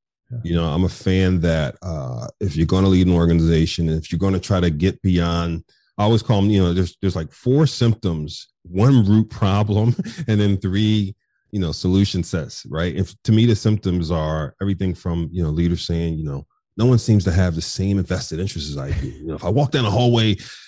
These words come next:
Speaker 2: people walk past the paper on the floor and I have to be the one to pick it up, right? Um,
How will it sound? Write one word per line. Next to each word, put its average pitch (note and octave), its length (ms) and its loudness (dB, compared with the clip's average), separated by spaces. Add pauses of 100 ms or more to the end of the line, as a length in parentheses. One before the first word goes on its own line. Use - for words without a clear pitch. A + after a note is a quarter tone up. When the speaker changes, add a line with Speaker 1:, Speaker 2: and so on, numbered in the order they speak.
Speaker 2:
people B2+ 240 2
walk A2+ 220 -2
past B2 240 2
the - 60 -4
paper A#2 280 0
on G2 80 -2
the F2+ 80 -6
floor G#2 260 -2
and F#2 120 -2
I G2 80 0
have G2 160 2
to F2+ 80 -8
be F2 100 -2
the E2+ 80 -4
one D#2+ 160 -6
to D#2 60 -6
pick - 240 -12
it G#1 100 -10
up, - 160 -16
right? F2 260 -2 (140)
Um, D#2 480 -4